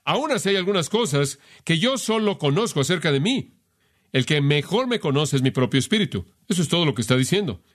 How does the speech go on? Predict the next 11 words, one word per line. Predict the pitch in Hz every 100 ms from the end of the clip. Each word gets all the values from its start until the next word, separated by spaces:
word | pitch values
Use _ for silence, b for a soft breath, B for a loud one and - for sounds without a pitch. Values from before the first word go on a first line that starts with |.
| b
Eso | 156
es | 175
simplemente | 175 165 151 120
una | 143
ilustración. | 139 139 143 127 190 135 - _ _ _
Observe | - 143 208 202
al | 160
final | 139 147 208
del | 147 131
versículo | 135 165 143 151
once. | 175 - 98